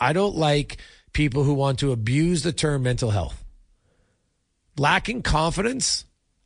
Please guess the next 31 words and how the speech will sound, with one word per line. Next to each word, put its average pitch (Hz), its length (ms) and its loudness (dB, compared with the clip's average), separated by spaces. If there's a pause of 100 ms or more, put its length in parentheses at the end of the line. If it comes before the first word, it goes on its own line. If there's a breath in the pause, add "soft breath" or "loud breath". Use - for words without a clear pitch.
(100)
I 147 100 4
don't 180 160 2
think, 156 320 0
should 131 220 0
fall 143 280 2
under 139 140 0
the 123 100 -2
same 143 340 0
umbrella 139 440 0
as 120 160 -2
mental 123 420 0
health 117 360 0 (300 loud breath)
challenges 131 440 0
as 117 120 -4
people 131 400 0
who 131 140 2
have, 123 260 2
deal 120 200 0
with 127 140 0
severe 110 320 0
depression 160 720 -2 (340 loud breath)
or 143 80 -2
many 120 220 0
other 113 160 2
things 110 240 0
like 98 140 -2
that. 87 200 -2
I, 120 200 -2
I 131 40 0
think 143 200 -2
that's 139 320 0